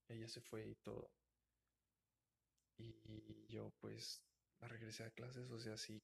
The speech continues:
con, con la cara roja, los ojos rojos, o sea, sintiéndome jodidamente mal. Y entonces pensé de que, ok, solo sigue con tu día, no pasa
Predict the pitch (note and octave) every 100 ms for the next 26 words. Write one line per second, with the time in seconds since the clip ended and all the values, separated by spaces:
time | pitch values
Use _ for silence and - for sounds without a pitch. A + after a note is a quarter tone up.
0 | - A#2+ A2 - A2 A2 - - - -
1 | A2 - - - - - - - - -
2 | - - - - - - - - - -
3 | - _ - - - - B2 A#2 A2+ A2+
4 | - - - - - _ _ _ _ _
5 | _ _ _ _ - C3 A#2+ B2 A2+ -
6 | B2 - A2+ A2 A#2 - A2 - - _
7 | _ _ _ _ _ _ - A#2 G#2+ -
8 | _ - - A2+ A#2+ - _ _ _ _
9 | _ - - - A2 A2+ B2 - A#2 A#2
10 | A2+ A2+ A#2 A#2+ C#3+ D#3 E3 _ - -
11 | - -